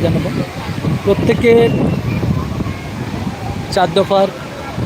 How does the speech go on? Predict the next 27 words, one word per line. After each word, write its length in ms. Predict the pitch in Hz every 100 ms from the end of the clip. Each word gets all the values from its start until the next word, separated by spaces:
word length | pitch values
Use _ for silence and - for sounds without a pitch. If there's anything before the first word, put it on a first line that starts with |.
| - -
পাঁচ 160 | 180 185
দফার 260 | 214 220
ভোট 180 | 196 214
শেষ 280 | - 214 -
হয়ে 100 | 202
গেছে, 240 | 196 208 330 - - - - -
ইলেকশন, 400 | 185 185 190 180 - - - - - - - - - - - -
আহ, 140 | 165 160
শেষ 200 | 202 190
হওয়ার 140 | 208 196
কারণে 360 | 202 190 185 196 -
ষষ্ঠ 240 | 196 165 214
দফার 280 | 208 208
ভোট 140 | 190 196
পঁচিশ 280 | 190 180 185 - - - - - -
তারিখ 220 | 170 175
রয়েছে। 380 | 170 170 170 208 - - - - -
তাই 340 | 175 175 170 - - - -
এই 80 |
ষষ্ঠ 320 | 156 196 185 233
দফার 280 | 226 233
আগে 380 | 226 170 175 190 175 - - -
দীঘার 220 | 180 208
সমুদ্র 380 | 214 208 208 208
সৈকতে 360 | 196 214 208 196
দেখতে 240 | 170 -
পাচ্ছেন 280 | 190 180 196